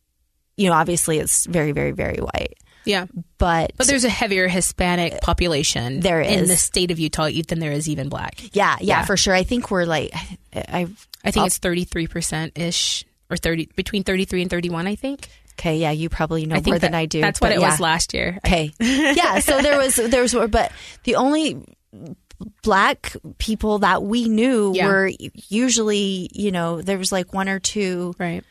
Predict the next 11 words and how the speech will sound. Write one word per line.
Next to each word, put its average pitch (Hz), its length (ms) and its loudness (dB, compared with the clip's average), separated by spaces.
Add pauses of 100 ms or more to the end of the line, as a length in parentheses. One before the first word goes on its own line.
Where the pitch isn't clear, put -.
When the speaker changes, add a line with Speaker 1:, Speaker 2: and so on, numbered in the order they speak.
(180)
Speaker 1:
And 208 140 2
they 220 80 2
were 220 120 2
usually 208 720 -2
someone 185 420 -2
that 185 120 -4
had 180 200 -6 (240)
adopted. 180 420 -2
Speaker 2:
Adopted, 170 540 0
Speaker 1:
Yeah. 214 140 0
Speaker 2:
yeah. 170 180 0